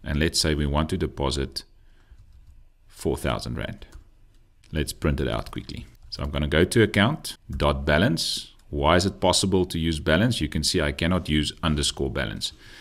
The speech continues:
because that's private. This one is private, but using the getter there will return back the balance for me. So I can actually see the balance.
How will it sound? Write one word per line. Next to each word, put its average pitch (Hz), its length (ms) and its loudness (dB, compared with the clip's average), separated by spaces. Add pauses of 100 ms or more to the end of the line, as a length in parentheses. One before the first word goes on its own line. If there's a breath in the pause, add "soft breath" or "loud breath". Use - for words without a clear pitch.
(260 loud breath)
because 69 380 -2
that's 69 240 0
private. - 640 -4 (520)
This - 220 -6
one 69 100 -2
is 64 120 -4
private, - 600 -6
but 69 480 -2
using 76 680 0 (140)
the 67 280 -4
getter - 480 4
there 104 340 4 (1120 soft breath)
will 71 140 0
return 69 400 0
back 64 220 -4
the 69 80 -8
balance 52 340 -6
for 65 180 -6
me. - 220 -10 (100)
So - 180 -8
I 58 120 -4
can 67 160 -4
actually 62 240 -6
see - 160 -6
the 60 100 -6
balance. - 460 -8